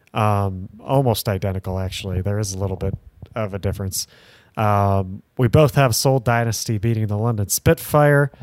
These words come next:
uh, in that little match right there. We both have the Charge beating the Hunters, and we both have N Y X L beating the Spark. So same quarterfinals, uh, but our, our semifinals are where we differ a little bit. I have Shanghai, he has Shanghai,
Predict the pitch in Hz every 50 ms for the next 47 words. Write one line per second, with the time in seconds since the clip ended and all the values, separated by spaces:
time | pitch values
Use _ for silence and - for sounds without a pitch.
0 | - _ _ _ _ _ - 117 113 107 110 110 110 127 127 123 120 120 123 -
1 | - 123 120 113 113 107 120 120 117 - - - 110 101 - - 156 160 165 147
2 | 123 92 113 107 104 - 107 101 90 104 95 - 123 120 113 113 101 98 113 107
3 | 104 98 92 85 123 160 165 - 156 147 135 120 101 104 104 90 117 123 120 -
4 | 120 117 117 120 120 123 113 107 107 110 107 104 - - - 131 123 120 117 120
5 | 110 - 113 110 107 101 98 95 95 - - - - 139 139 139 - - - -
6 | 92 95 95 95 - - - - - - 156 156 160 160 156 160 160 _ _ _
7 | _ - 139 135 135 131 123 - 139 135 135 131 127 127 131 131 127 - - -
8 | - - - - _ _ _ _ _ - 107 107 107 107 107 104 104 98 - 107
9 | 101 95 92 101 - - 117 104 110 113 113 117 - - 120 110 - - 156 160
10 | 151 131 - 143 139 135 135 123 120 110 107 117 123 123 127 117 117 117 107 -
11 | - 135 127 - 120 110 110 127 147 147 139 160 151 147 - 113 120 127 131 120
12 | 101 - - 123 123 120 120 123 120 110 - - _ _ _ _ _ _ _ -
13 | - - 131 123 117 113 120 123 120 127 127 101 - 135 127 120 120 117 110 -
14 | - 123 113 113 107 107 113 113 110 110 107 101